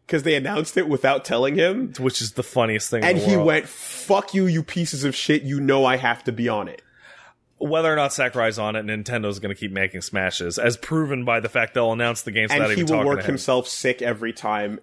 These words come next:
Speaker 1: and they will not remove
Speaker 2: And then
Speaker 1: him.
Speaker 2: he'll die.
Speaker 1: Despite your cl-, your, your demands that they remove him from the project, he won't
Speaker 2: And then
Speaker 1: stop.
Speaker 2: he'll die, and then they'll prop his skeleton up in a chair with a ga-, with a GameCube controller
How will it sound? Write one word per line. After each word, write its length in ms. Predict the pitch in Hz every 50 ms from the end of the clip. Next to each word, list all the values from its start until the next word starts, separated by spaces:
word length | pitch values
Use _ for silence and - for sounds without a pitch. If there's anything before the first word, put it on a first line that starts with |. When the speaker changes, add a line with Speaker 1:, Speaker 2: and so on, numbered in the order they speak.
| _ -
Speaker 1:
and 180 | 123 117 117
they 60 | 123
will 160 | 123 123 123 123
not 260 | 120 123 123 123 -
remove 280 | 131 123 123 123 120
Speaker 2:
And 120 | 165 196 214
then 140 | 240 233 233
Speaker 1:
him. 60 | 220
Speaker 2:
he'll 140 | 240 247 240
die. 420 | 196 240 240 254 202 151 143 143
Speaker 1:
Despite 440 | 156 165 202 202 196 208 202 - -
your 400 | 165 147 165 170 170 165 180 170 -
cl-, 140 | - 180 160
your, 260 | 151 151 147 143 143
your 300 | 139 135 139 135 135 135
demands 460 | 123 131 131 135 139 139 139 131 120
that 200 | 113 131 127 117
they 120 | 120 127 127
remove 360 | 123 123 127 131 127 127 -
him 160 | 123 120 117
from 220 | - 123 117 117
the 60 | 107 104
project, 600 | - 135 131 127 113 120 110 107 107 - - - - - - _
he 160 | - - 147
won't 260 | 127 123 131 123 113 - -
Speaker 2:
And 180 | 165 170 175
then 140 | 185 185 196
Speaker 1:
stop. 60 | 196 180
Speaker 2:
he'll 160 | 190 208 202
die, 340 | 165 165 147 143 143 143 143
and 220 | 143 135 139 143
then 100 | 143 143
they'll 120 | 147 147 143
prop 340 | 147 - 165 147 139 139 -
his 140 | 156 143
skeleton 500 | - - - 147 160 147 151 147 - 147
up 240 | 143 147 139 123 -
in 80 | 135 131
a 60 | 131
chair 640 | - - - - - 131 123 120 113 107 107 104 101 - - - - _ _
with 160 | - 123 113 -
a 140 | - 139 131
ga-, 200 | - 139 139 -
with 200 | 143 131 131 127
a 60 | 131
GameCube 400 | 127 131 127 123 - - 117 101
controller 360 | - 107 - - 113 104 101